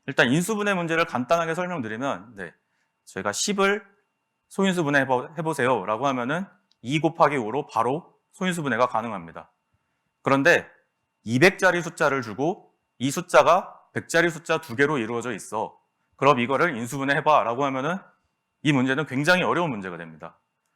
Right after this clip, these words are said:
이 문제를 푸는 것은, 네, 지금 밑에 보시는 것처럼 가장 빠른 알고리즘을 사용하더라도, 어, 수백 년에서 수천 년 걸린다고 알려져 있습니다.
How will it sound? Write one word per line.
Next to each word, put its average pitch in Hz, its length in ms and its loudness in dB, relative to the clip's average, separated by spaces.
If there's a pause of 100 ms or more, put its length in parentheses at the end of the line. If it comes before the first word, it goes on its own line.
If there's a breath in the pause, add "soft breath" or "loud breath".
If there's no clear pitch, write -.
(160)
이 127 160 2
문제를 127 380 -2
푸는 180 260 -6
것은, 147 380 -4 (340)
네, 90 240 -6 (1400)
지금 151 460 0
밑에 123 260 -2
보시는 131 320 -4
것처럼 123 360 -8
가장 160 420 2
빠른 180 360 0 (520)
알고리즘을 135 480 2
사용하더라도, 151 920 -2 (200)
어, 87 100 -12
수백 196 320 -2
년에서 131 580 -4
수천 233 340 -4
년 98 280 -2
걸린다고 110 420 -6
알려져 95 280 -8
있습니다. 82 440 -18